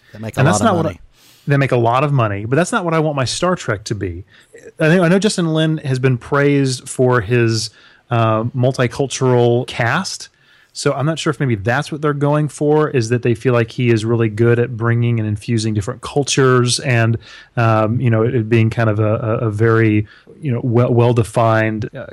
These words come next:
Speaker 2: cast of characters. I'm just not, I, I just don't see, like Chad was saying, I don't get this. Um, I,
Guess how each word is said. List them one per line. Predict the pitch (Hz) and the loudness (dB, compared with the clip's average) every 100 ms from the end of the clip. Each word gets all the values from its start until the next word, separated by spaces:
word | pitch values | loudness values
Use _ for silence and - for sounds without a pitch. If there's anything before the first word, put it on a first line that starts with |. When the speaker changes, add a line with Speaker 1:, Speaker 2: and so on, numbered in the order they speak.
| 131 | -6
Speaker 2:
cast | 139 120 | -4 -4
of | 113 | -6
characters. | - 139 127 - 117 | -2 0 0 -2 -4
I'm | 117 | -4
just | 202 - | -4 -2
not, | 208 - - | -2 -4 -6
I, | 147 - | -6 -4
I | |
just | 135 - 202 - | -6 -2 -4 -2
don't | 170 123 | -6 -4
see, | - 175 | -2 0
like | 147 135 - _ - _ | 0 -2 -4 _ -20 _
Chad | - 165 | -2 0
was | 131 | 0
saying, | - 151 123 123 _ _ _ | 0 2 0 -2 _ _ _
I | 160 | -2
don't | 214 135 | 0 0
get | 196 - | -2 -2
this. | 117 92 - - _ _ _ | -6 -6 -10 -12 _ _ _
Um, | 127 117 117 113 | 0 2 2 -2
I, | - | -6